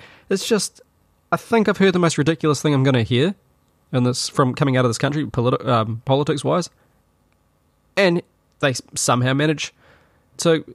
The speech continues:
go even further. I'm gonna leave it there for today.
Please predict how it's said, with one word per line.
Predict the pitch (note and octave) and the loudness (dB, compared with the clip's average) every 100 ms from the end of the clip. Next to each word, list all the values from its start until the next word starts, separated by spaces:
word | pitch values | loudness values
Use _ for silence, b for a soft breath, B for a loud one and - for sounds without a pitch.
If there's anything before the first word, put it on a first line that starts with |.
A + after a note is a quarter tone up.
| _ - | _ -8
go | C3+ C3+ F3 | 0 4 4
even | F3+ F3 | 2 2
further. | E3 B2 F2+ - _ _ _ _ _ _ _ _ _ _ _ _ _ _ _ _ _ _ - | 2 2 0 -6 _ _ _ _ _ _ _ _ _ _ _ _ _ _ _ _ _ _ -10
I'm | A2+ | -6
gonna | G2+ | -2
leave | G#2+ | -2
it | G#2 | -2
there | A2+ | -4
for | - | -2
today. | A#2+ C3 D3+ C#3 | 2 4 4 0